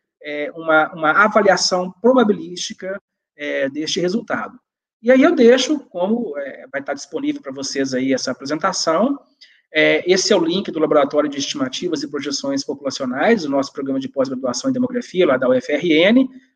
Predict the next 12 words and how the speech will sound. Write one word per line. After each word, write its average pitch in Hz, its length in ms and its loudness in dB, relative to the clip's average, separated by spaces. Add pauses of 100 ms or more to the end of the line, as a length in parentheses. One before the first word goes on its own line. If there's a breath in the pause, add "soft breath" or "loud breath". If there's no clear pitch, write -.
(120)
Lá 151 140 4
vocês 156 280 2
vão 151 140 -2
ter 143 100 -4
acesso 139 400 -4
a 131 40 -4
vários 156 280 -2
artigos 156 540 -2
e 135 40 -8
resultados 233 460 -6
de 135 80 -16
pesquisa. 240 720 -2